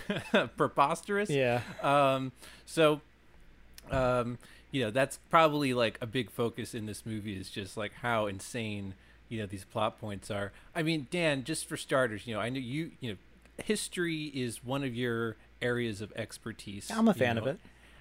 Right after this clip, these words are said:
Speaker 1: And, um, you know, just from your perspective, like, how many times watching this movie were, were you just thinking to yourself, like, "Oh my God, come on"?
Speaker 2: You know, y-, I gotta give it to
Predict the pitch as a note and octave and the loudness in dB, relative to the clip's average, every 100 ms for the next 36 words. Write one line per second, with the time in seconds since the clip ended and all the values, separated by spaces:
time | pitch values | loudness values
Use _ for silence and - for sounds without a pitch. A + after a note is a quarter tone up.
0 | - C#3 C3+ C3 B2+ C3 B2 B2 A#2+ A#2 | -6 -2 0 -2 0 2 2 2 -2 -6
1 | - - - C3+ B2+ G#2 - D3+ D3 D3+ | -12 -20 -14 -2 -2 -2 -2 -2 0 0
2 | C3+ E3 G3 - C3+ - A2 G#2 - G#2 | 2 4 2 0 -6 -4 -2 -4 -4 -6
3 | G2 A2+ G#2 - D#3 D#3+ D#3+ D#3 D3+ - | -4 -6 -8 -6 2 4 6 4 0 -6
4 | - - - C#3 C#3 B2+ C3+ B2+ - A#2+ | -16 -20 -6 -2 0 -2 -2 -2 2 2
5 | - B2 G#2+ A#2+ A2 A2 A2+ A#2+ A#2+ A#2 | 0 -4 -4 -4 -4 -4 -4 -4 -6 -6
6 | A#2 B2 B2 A#2+ A2+ - B2 G#2+ A2+ A2 | -4 -2 -2 -4 -4 -4 -6 -6 -8 -8
7 | G#2 - G2+ A2+ G#2+ - C#3+ B2 A2 G2+ | -6 -4 -4 -4 -6 0 0 2 -2 -4
8 | G2+ F#2+ - - D3+ C3 G#2+ G#2+ B2 B2 | -4 -6 -10 -4 0 0 0 -4 -2 0
9 | A#2+ A2 G2 A3+ G3 F#3+ F#3 F3+ F3 E3+ | 0 0 0 6 8 10 10 6 4 8
10 | F3 G#3 B3 E3+ D#3 D3+ - D3 C3+ C3 | 12 12 12 10 8 6 6 8 10 10
11 | B2+ | 8